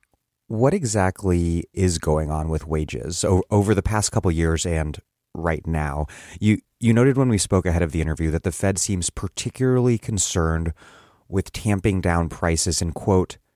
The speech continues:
"services other than housing." That, of course, being a sector that employs some of the lowest, of the lowest wage workers of all.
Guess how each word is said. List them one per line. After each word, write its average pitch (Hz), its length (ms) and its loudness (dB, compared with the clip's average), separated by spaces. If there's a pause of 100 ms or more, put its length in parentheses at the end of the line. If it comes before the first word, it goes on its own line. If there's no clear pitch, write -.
"services 107 840 2 (120)
other 87 360 2
than 78 180 -2
housing." 78 640 -6 (560)
That, 117 480 2 (240)
of 123 140 2
course, - 280 2
being 98 240 4
a 87 40 4
sector 101 380 2
that 92 140 2
employs 92 460 2
some 98 160 -2
of 82 80 0
the 80 100 -4
lowest, 82 420 0 (220)
of 95 80 -4
the 92 100 0
lowest 87 300 2
wage 80 300 -2
workers 73 340 -6
of 76 140 -8
all. - 320 -10